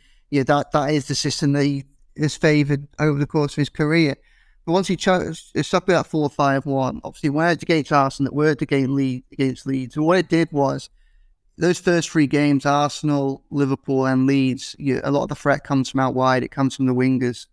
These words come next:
And by playing five in midfield and by having it, the, the wide men being Iwobi and, and McNeil, both of them are, both of them are lads that don't mind getting back into a bit of defending, so they offered a little bit of additional protection to Mykolenko and Coleman.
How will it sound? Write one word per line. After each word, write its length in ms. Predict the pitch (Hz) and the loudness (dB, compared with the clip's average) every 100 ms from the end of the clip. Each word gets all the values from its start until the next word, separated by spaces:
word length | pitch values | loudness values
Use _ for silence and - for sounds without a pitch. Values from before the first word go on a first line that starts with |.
| - | -8
And 440 | 135 131 131 131 - _ _ _ _ - | -4 0 0 -2 -8 _ _ _ _ -4
by 80 | |
playing 540 | 139 156 151 156 151 135 | -4 2 2 4 2 0
five 360 | - 143 139 | 2 2 2
in 120 | 139 135 | 2 0
midfield 480 | 131 143 135 131 | 0 0 0 0
and 80 | 127 | 0
by 80 | 131 | 0
having 320 | 147 139 139 | 0 2 0
it, 180 | 135 - _ _ | 0 -6 _ _
the, 100 | 143 | -6
the 160 | 123 135 | -4 -2
wide 320 | 135 135 131 | 2 2 2
men 160 | 135 127 | 0 0
being 220 | 135 131 | 0 2
Iwobi 520 | 131 131 131 127 131 | 0 0 -2 0 0
and, 140 | 127 | 0
and 160 | - 131 | 0 0
McNeil, 400 | 127 135 139 131 - | 2 2 2 -2 -2
both 240 | 147 143 | -2 -2
of 80 | 143 | -2
them 160 | 143 131 | 0 2
are, 300 | 127 127 - _ _ _ _ _ | 0 -2 -8 _ _ _ _ _
both 120 | 160 | -2
of 60 | 147 | 0
them 140 | 160 | 0
are 40 | 151 | 2
lads 280 | 143 143 139 | 2 0 -2
that 100 | 113 | -2
don't 320 | 147 143 139 | 0 0 0
mind 320 | 143 139 139 | 2 2 2
getting 220 | 135 131 | 0 0
back 200 | 135 135 | -2 -2
into 160 | 139 139 | 0 0
a 60 | |
bit 140 | 127 - | 0 -4
of 40 | |
defending, 360 | 135 - 139 135 | -6 -2 2 2
so 100 | 135 | 0
they 80 | 139 | 0
offered 220 | 139 143 | 0 0
a 60 | 143 | -2
little 120 | 135 | 0
bit 120 | 139 | 0
of 60 | 139 | 0
additional 420 | 131 139 139 127 | 0 -2 -2 -4
protection 480 | - 143 - 139 131 | -2 -4 -2 -2 -2
to 100 | 131 | -2
Mykolenko 520 | 135 131 127 135 131 | -4 -2 -2 -2 -4
and 180 | 127 - | -8 -2
Coleman. 480 | 139 139 139 127 | 0 2 0 -2